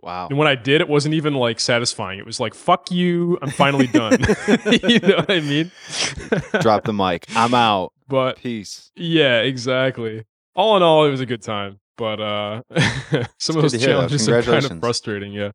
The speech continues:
Speaker 2: Thanks. Um, yeah. No, I, I know how the, like,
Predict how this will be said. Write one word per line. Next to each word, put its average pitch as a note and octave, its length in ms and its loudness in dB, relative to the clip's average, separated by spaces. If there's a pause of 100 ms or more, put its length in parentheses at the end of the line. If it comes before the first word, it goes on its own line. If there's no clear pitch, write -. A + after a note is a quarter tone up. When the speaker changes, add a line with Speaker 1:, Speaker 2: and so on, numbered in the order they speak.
(240)
Speaker 2:
Thanks. A#2+ 460 0 (260)
Um, G#2+ 540 -2 (240)
yeah. A2 400 0
No, D3 220 4
I, C3+ 340 4 (440)
I B2 220 -2
know C3+ 120 4
how A#2 120 2
the, G#2 300 -4 (240)
like, G#2 240 -4